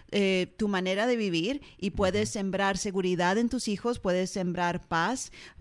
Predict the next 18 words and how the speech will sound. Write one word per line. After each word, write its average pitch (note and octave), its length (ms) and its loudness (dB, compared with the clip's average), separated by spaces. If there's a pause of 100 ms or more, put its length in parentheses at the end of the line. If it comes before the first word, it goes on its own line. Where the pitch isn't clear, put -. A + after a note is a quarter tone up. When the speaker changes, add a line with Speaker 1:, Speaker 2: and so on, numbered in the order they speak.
(340)
Speaker 1:
Hay C#4+ 160 2
muchos D#4 680 2 (220)
padres A3+ 500 4
que G#3+ 140 0
dicen, G3 480 0
"No, G3 380 2
yo F#3+ 140 -2
puedo A3 280 2
ver F#3+ 180 2
a G3+ 100 0
mi E3+ 200 0
hijo G#3 300 -4
que D#3 380 0
está E3 460 -6
traumado, E3+ 680 2 (240)
resa-, F#3 540 -2
reservado, F3+ 920 -2 (240)
antisociable", F#3 1300 0